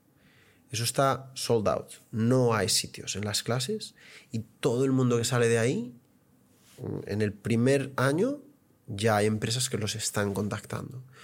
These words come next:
Porque el college lo que hace es salirse de esa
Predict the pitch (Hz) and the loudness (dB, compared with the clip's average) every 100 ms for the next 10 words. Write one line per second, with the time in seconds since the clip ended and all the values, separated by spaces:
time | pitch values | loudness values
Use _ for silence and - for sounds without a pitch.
0 | - - - - 117 117 123 - - - | -20 -18 -18 -4 -4 2 0 0 -12 -20
1 | - _ _ - 131 123 127 160 156 156 | -20 _ _ 0 2 2 2 2 2 0
2 | - 127 131 139 135 - 113 107 - 110 | 2 2 4 2 2 2 2 2 0 2
3 | 107 131 139 - - 107 107 104 104 - | 2 2 2 0 0 0 0 0 -2 0
4 | 113 110 | 0 0